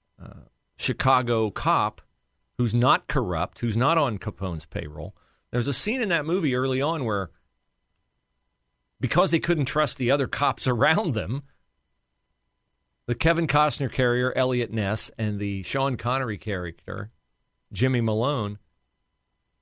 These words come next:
the only place they could find to have a private conversation that wouldn't be eavesdropped upon, which, if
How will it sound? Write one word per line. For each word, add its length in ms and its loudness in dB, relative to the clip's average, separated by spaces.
the 80 0
only 160 2
place 240 0
they 120 0
could 100 -2
find 220 0
to 60 0
have 140 0
a 60 -4
private 460 0
conversation 640 -4
that 80 -6
wouldn't 240 -2
be 240 -4
eavesdropped 480 0
upon, 340 -2
which, 400 -8
if 240 -6